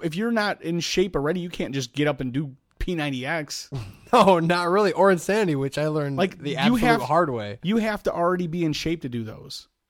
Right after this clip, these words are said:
Speaker 1: Those are for people who are alre-, I don't care what they say. Those are for people who are already in some semblance of shape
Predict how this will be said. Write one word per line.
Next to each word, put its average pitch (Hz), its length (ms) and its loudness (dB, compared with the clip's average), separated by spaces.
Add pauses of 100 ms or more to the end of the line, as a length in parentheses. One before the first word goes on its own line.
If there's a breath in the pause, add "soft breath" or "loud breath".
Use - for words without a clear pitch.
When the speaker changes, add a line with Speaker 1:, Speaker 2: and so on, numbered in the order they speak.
(140)
Speaker 1:
Those 226 180 4
are 269 100 0
for 220 200 -4
people 202 380 -6
who 180 180 -2
are 156 120 4
alre-, 160 320 0 (200 loud breath)
I 208 60 -4
don't 233 100 -2
care 196 120 -2
what 156 180 0
they 139 100 -2
say. 117 160 -8
Those 156 200 -2
are 190 80 -2
for 185 140 -6
people 185 280 -6
who 170 120 0
are 143 180 0
already 160 360 -2
in 160 320 -2
some 156 280 -2
semblance 143 520 -4
of 123 100 -10
shape 160 460 -4